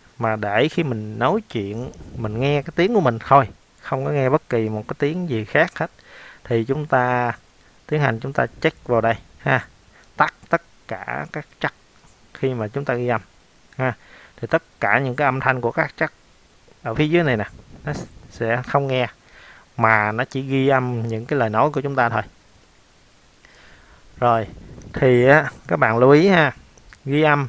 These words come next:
thì các bạn nhấn vào cái nút đỏ nè, record này nè ha, chứ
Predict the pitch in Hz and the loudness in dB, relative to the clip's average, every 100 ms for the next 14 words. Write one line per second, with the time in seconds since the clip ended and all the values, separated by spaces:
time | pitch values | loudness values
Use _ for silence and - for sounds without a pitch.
0 | - 120 117 139 120 131 147 185 139 110 | -6 -8 -4 -2 -2 0 -2 2 2 4
1 | 147 165 143 107 107 156 120 - 110 - | 0 -2 -2 2 2 2 0 -4 -8 2
2 | 123 - - 127 117 113 - _ _ _ | 2 2 -4 -8 -4 -4 -8 _ _ _
3 | _ _ - _ - 127 - _ _ - | _ _ -20 _ 0 0 -2 _ _ -4